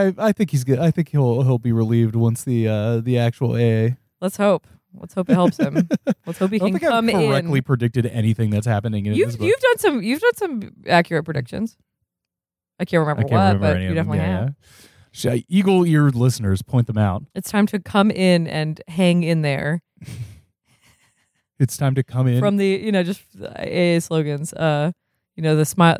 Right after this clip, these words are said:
Speaker 2: the smiley face guy. The,
Speaker 1: Yeah.
Speaker 2: the sergeant at arms is right outside the door.
Speaker 1: All right.
Speaker 2: Watch out.
Speaker 1: Uh,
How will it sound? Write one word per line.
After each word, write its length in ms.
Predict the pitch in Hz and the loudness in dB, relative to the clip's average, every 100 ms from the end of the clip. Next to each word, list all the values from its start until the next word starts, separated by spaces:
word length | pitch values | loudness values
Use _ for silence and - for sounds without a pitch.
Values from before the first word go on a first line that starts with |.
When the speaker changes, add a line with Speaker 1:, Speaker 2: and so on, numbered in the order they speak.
| 170 | -2
Speaker 2:
the 100 | 175 | -4
smiley 360 | 202 202 208 | -2 -2 -2
face 260 | - 156 147 | -4 -8 -8
guy. 380 | 160 151 143 147 | -8 -6 -6 0
The, 60 | |
Speaker 1:
Yeah. 220 | 120 110 | 0 2
Speaker 2:
the 60 | 185 | -2
sergeant 380 | - 220 240 226 | 0 0 2 2
at 80 | 220 | 4
arms 300 | 220 202 170 | 2 2 -2
is 100 | 165 | -2
right 180 | 175 175 | 0 2
outside 300 | 175 190 180 | 2 -2 -6
the 80 | 170 | -2
door. 300 | 165 147 151 _ _ - - _ - | 0 0 -4 _ _ -20 -20 _ -4
Speaker 1:
All 80 | 214 | 0
right. 120 | 185 - | 0 0
Speaker 2:
Watch 200 | 196 202 | -2 0
out. 180 | 160 - _ | -4 -4 _
Speaker 1:
Uh, 440 | 139 139 135 139 | 0 2 4 2